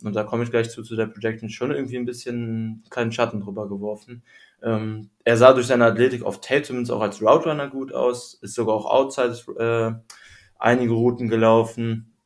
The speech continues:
hatte für einen Tight End ziemlich agile Cuts, fand ich, sichere Hände und Ball-Skills. Und, ähm,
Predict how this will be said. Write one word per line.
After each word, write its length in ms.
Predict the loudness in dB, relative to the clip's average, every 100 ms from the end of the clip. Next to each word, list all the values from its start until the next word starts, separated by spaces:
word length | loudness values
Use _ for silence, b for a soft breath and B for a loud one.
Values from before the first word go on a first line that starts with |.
| _ _ _ -12
hatte 220 | -10 -6
für 100 | -4
einen 80 | -2
Tight 220 | 2 2
End 180 | 2 -2
ziemlich 720 | -6 -2 0 2 -2 -2 -6
agile 380 | -4 -2 -2 0
Cuts, 320 | 0 0 0
fand 260 | -2 0
ich, 300 | 0 -2 -6 -10
sichere 440 | -2 -2 2 2
Hände 220 | 4 2
und 100 | 0
Ball-Skills. 800 | 4 6 6 2 -4 -2 -2 -6 b b b b
Und, 420 | -2 0 -2 -4 0
ähm, 460 | 0 0 -6 -10